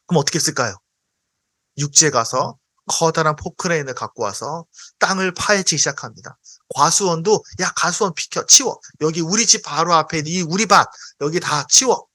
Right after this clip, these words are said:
그리고 나서 거기를 땅을 파헤치고요. 그리고 또 넓은 땅 갖고 있는 사람들은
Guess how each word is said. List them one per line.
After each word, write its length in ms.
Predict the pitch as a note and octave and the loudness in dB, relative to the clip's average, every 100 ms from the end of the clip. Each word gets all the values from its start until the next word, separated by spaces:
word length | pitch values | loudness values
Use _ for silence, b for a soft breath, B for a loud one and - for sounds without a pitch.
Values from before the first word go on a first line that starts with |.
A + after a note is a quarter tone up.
| _ _ _ | _ _ _
그리고 200 | B2+ C3+ | -10 -8
나서 140 | B2+ | -8
거기를 380 | - C3 C#3+ D3+ | -6 -4 -4 0
땅을 340 | - F#3+ F#3+ | 2 2 0
파헤치고요. 840 | - F3+ E3 D#3 - B2+ A#2+ F3+ - B B B - | -2 0 0 2 2 2 -4 -6 -8 B B B -6
그리고 260 | E3 F3+ | -4 -2
또 100 | F#3 | -4
넓은 380 | C#3+ D3+ F3+ A3 | 0 2 2 0
땅 120 | G#3 F#3 | 2 2
갖고 200 | D#3+ F3+ | 0 0
있는 80 | |
사람들은 600 | E3 E3+ D#3 D3 D#3+ G#3+ | 4 4 4 2 2 0